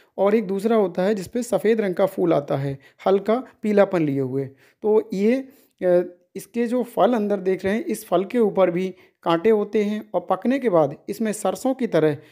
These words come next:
बीज निकलते हैं, जो कि काले रंग के बिल्कुल देखने में सरसों की तरह ही होते हैं। और इसकी जो डंडी है, इस डंडी को अगर तोड़ेंगे तो इसमें पीले स्वर्ण रंग के, सोने के रंग का इसमें दूध निकलता है,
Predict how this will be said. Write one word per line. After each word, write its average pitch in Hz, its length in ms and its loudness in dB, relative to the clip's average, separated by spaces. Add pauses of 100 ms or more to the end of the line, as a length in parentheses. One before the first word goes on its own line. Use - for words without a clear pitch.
(160)
बीज 190 260 -2
निकलते 147 420 0
हैं, 131 260 -4 (220)
जो 175 120 2
कि 220 240 -2 (360)
काले 190 240 4
रंग 208 180 -2
के 208 180 0 (200)
बिल्कुल 202 260 -4
देखने 220 320 -2
में 196 140 -2
सरसों 180 360 -4
की 180 120 -8
तरह 156 180 -2
ही 147 100 2
होते 127 280 -2
हैं। 127 180 -8 (440)
और 190 260 6 (320)
इसकी 226 380 -2
जो 226 180 2
डंडी 175 380 2
है, 190 240 -2 (260)
इस 226 160 -10
डंडी 202 220 0
को 220 120 2
अगर 214 160 -2
तोड़ेंगे 180 580 0 (240)
तो 196 100 2
इसमें 196 380 0 (440)
पीले 240 380 4 (260)
स्वर्ण 247 420 2
रंग 208 180 -2
के, 160 260 -4 (260)
सोने 220 360 0
के 247 140 0
रंग 175 200 0
का 180 140 4 (100)
इसमें 180 380 -2 (300)
दूध 196 280 -4
निकलता 165 400 2
है, 143 300 -4